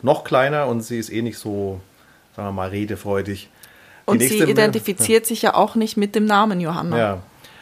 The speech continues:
Speaker 1: Dann die nächste Möglichkeit wäre, dass die Kiowa erzählt haben, um was es ging, was eigentlich auch unlogisch ist, weil die werden ja kaum,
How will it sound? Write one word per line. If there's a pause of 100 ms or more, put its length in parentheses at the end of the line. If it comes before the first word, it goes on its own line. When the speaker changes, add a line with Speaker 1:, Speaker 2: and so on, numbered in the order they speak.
(160)
Speaker 1:
Dann
die
nächste
Möglichkeit
wäre,
dass
die
Kiowa (180)
erzählt
haben,
um
was
es
ging,
was
eigentlich
auch
unlogisch
ist, (200)
weil
die
werden
ja
kaum,